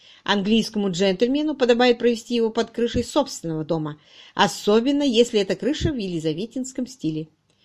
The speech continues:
Ужасная суматоха из-за свадебного платья. Выбрали стильное платье из золотой парчи от Борта. Длинные рукава,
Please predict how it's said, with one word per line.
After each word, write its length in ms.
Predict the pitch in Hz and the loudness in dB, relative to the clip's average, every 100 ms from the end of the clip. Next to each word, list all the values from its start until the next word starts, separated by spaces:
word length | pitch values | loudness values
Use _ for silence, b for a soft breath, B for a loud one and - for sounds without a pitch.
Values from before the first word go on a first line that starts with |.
| b b b b b | b b b b b
Ужасная 640 | 202 190 208 196 - 170 | -4 0 2 0 -2 -4
суматоха 600 | 170 175 170 - 175 190 | -4 -6 -6 -2 -4 -2
из-за 380 | 359 381 196 170 | -8 -6 -6 -6
свадебного 680 | 175 - 147 165 196 311 294 | -6 -6 -4 -4 -4 -4 -4
платья. 420 | - 143 139 - - _ _ b b b b b | -6 -10 -10 -12 -14 _ _ b b b b b
Выбрали 680 | 170 233 254 226 277 320 320 | 4 8 8 8 6 4 -2
стильное 580 | - - 302 302 294 277 | -8 0 4 6 4 2
платье 420 | 254 262 269 233 | 4 2 2 -4
из 120 | 226 | 2
золотой 300 | 226 220 214 | 2 4 0
парчи 500 | 190 196 - 320 - - | 0 -4 -2 -4 -4 -6
от 260 | 269 - _ | -8 -8 _
Борта. 420 | 170 - - - 180 _ _ _ _ - | -10 -10 -10 -18 -20 _ _ _ _ -8
Длинные 360 | 175 190 170 | -4 -2 0
рукава, 360 | 160 160 160 | -2 -4 -6